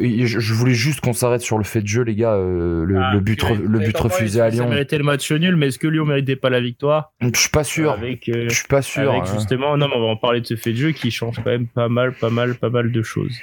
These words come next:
Speaker 1: Bah, c'est, c'est, c'est,
Speaker 2: Euh,
Speaker 1: c'est, je, je,
Speaker 2: tu
Speaker 1: tu veux que j'explique ?
Speaker 2: à ceux qui n'ont pas vu, vas-y.
Speaker 1: Vas-y, vas-y. Euh, donc en gros, on a, euh, une frappe, euh, une frappe lyonnaise qui est déviée, euh, qui, qui, qui est déviée par le, par la transversale,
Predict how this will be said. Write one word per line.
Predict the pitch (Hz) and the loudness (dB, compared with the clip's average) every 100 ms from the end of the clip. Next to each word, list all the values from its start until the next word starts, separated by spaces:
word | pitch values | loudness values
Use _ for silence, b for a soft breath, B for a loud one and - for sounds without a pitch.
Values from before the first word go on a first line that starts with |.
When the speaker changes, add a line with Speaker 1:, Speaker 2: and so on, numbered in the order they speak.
| - | -2
Speaker 1:
Bah, | 123 139 | 0 2
c'est, | - 151 | 2 2
c'est, | - 135 | 0 0
c'est, | 120 127 113 | 2 0 0
Speaker 2:
Euh, | 78 123 | -2 0
Speaker 1:
c'est, | 123 113 | 2 2
je, | 120 117 117 | 2 2 2
je, | |
Speaker 2:
tu | 113 123 | 0 0
Speaker 1:
tu | 131 | 0
veux | 135 | 2
que | |
j'explique ? | 139 135 - 185 | 0 0 0 0
Speaker 2:
à | 156 135 | 2 -2
ceux | - 123 | -4 -10
qui | |
n'ont | _ - 127 | _ -8 -4
pas | |
vu, | 143 151 113 123 | -4 -4 -2 0
vas-y. | 143 147 | 2 2
Speaker 1:
Vas-y, | |
vas-y. | 151 151 156 - | 0 2 0 0
Euh, | 113 110 113 | 0 2 2
donc | 113 107 | 0 0
en | 120 | -2
gros, | 131 180 | 0 0
on | 156 | 0
a, | 127 120 | 2 2
euh, | 113 110 107 104 104 | 2 2 2 2 2
une | 104 104 | 2 0
frappe, | - - 143 - | 0 0 0 0
euh, | 117 107 101 | 0 2 0
une | 98 | 0
frappe | 107 123 - | 0 -2 -2
lyonnaise | 123 123 131 117 104 98 | -2 0 0 0 0 -2
qui | - | -2
est | |
déviée, | 101 110 101 113 117 | 0 0 0 0 0
euh, | 107 95 98 104 110 - | 2 0 -2 -4 -4 -8
qui, | _ - 101 | _ -6 -4
qui, | - 107 | -2 -2
qui | 101 107 | 0 -2
est | |
déviée | 104 107 110 107 | 0 0 0 0
par | 104 | 0
le, | 101 98 98 101 104 - - - _ _ - | 2 2 0 -2 -2 -4 -6 -10 _ _ -4
par | 107 | 0
la | 110 104 | 0 0
transversale, | 123 135 131 135 - 156 185 | 0 -2 -2 -4 0 0 -2